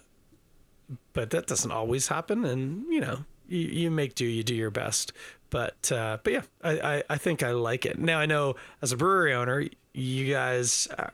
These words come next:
you guys aren't too bad. I haven't had any sense that you're like, "Oh my gosh, I just saw somebody put a left field beer in an Amsterdam glass." But I know that, especially because you guys,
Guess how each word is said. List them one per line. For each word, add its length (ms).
you 200
guys 140
aren't 160
too 220
bad. 420
I 100
haven't 220
had 300
any 120
sense 300
that 140
you're 160
like, 200
"Oh 120
my 100
gosh, 400
I 60
just 180
saw 140
somebody 240
put 140
a 40
left 180
field 220
beer 220
in 80
an 100
Amsterdam 480
glass." 420
But 400
I 120
know 240
that, 280
especially 360
because 280
you 100
guys, 440